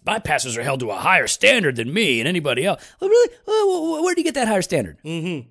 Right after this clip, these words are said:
Speaker 1: Where was that found? The higher
Speaker 2: Uh,
Speaker 1: standard?
Speaker 2: I think it was in, it was in,
Speaker 1: Hmm.
Speaker 2: uh,
Speaker 1: Yeah, is it here? No?
Speaker 2: No, no, I don't think it's, it's
Speaker 1: Is
Speaker 2: not
Speaker 1: it
Speaker 2: Timothy.
Speaker 1: I,
Speaker 2: Uh,
Speaker 1: can I Google it? Can you Google it? 'Cause here's the thing, guys.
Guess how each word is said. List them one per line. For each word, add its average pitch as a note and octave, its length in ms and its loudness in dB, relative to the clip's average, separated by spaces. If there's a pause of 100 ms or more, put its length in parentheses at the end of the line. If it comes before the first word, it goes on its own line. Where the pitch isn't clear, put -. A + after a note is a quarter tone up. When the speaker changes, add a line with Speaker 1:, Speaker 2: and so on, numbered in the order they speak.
Speaker 1:
Where B3+ 80 -4
was C4 160 -4
that B3+ 140 0
found? B3+ 320 -4 (260)
The G#3 60 -6
higher A#3 180 0
Speaker 2:
Uh, - 20 -2
Speaker 1:
standard? C#4 300 -4 (320)
Speaker 2:
I D#3 80 -14
think G3+ 180 -12
it G#3+ 60 -8
was E3 220 -8
in, D3+ 260 -10
it C#3+ 120 -14
was C#3 220 -12
in, F#3 160 -8
Speaker 1:
Hmm. D3 680 -8
Speaker 2:
uh, A#2 200 -10
Speaker 1:
Yeah, F#3 140 0
is F#3 100 -2
it E3+ 80 -4
here? A#3 320 -4
No? G#3+ 260 -12
Speaker 2:
No, E3+ 380 -2
no, E3 80 -6
I D#3+ 80 -6
don't F#3+ 80 -12
think G#3+ 140 -14
it's, - 120 -12
it's E3+ 100 -16
Speaker 1:
Is E3+ 120 -6
Speaker 2:
not F3+ 140 -4
Speaker 1:
it - 100 -16
Speaker 2:
Timothy. D3+ 480 -10
Speaker 1:
I, D#3 80 -6
Speaker 2:
Uh, D#3+ 160 -12
Speaker 1:
can D#3+ 140 -12
I - 20 -8
Google E3+ 340 -4
it? A3+ 140 -8
Can F3+ 100 -4
you D#3 60 -4
Google A3 260 -4
it? G4 160 -2 (380)
'Cause B3 120 2
here's C#4 180 2
the C#4 40 -2
thing, C#4+ 200 0
guys. B3 280 2